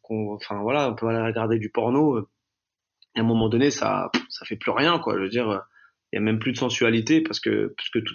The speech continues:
est là, tout est donné. Et en fait, la sensualité, elle vient du fait qu'il y ait quand même une retenue et qu'il y ait quelque chose qui se donne pas tout de suite. J'ai jamais été un, dans un quelque chose de, de, de, d'exhibitionniste,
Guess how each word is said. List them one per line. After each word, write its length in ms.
est 60
là, 360
tout 180
est 40
donné. 460
Et 100
en 120
fait, 260
la 80
sensualité, 480
elle 140
vient 160
du 180
fait 320
qu'il 120
y 40
ait 40
quand 120
même 140
une 80
retenue 720
et 60
qu'il 160
y 20
ait 20
quelque 160
chose 160
qui 180
se 60
donne 240
pas 160
tout 140
de 40
suite. 280
J'ai 160
jamais 260
été 140
un, 200
dans 200
un 100
quelque 180
chose 200
de, 380
de, 140
de, 420
d'exhibitionniste, 1080